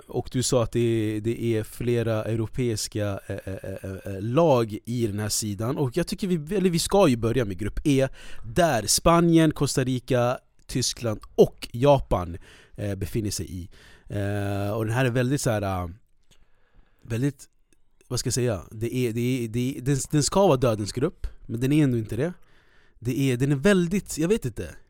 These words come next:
Jag vet inte vad jag har den här gruppen, om jag ska vara ärlig. Eh, om det är Spanien som kommer etta, Tyskland tvåa eller vice versa, eller Costa Rica som kanske, du vet, eh, vill ha en revan-, revanschgrej mot Spanien.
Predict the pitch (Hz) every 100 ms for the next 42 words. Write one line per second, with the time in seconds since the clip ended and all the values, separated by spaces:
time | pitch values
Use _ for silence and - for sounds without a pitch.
0 | - 135 151 - 151 151 247 160 98 107
1 | - - - - 104 104 87 - - -
2 | - - - - - - - - - 120
3 | 117 113 110 107 104 - 127 131 123 156
4 | 151 139 123 131 127 120 - 127 123 127
5 | 127 - 117 - 120 120 120 117 113 107
6 | 113 113 120 117 - 120 117 - 113 117
7 | 120 127 113 107 117 110 107 107 107 -
8 | - - - _ _ _ _ _ - 107
9 | 104 104 104 101 - 107 107 107 104 110
10 | 117 113 127 113 127 120 120 127 131 120
11 | 104 123 123 110 - - 127 120 120 117
12 | 117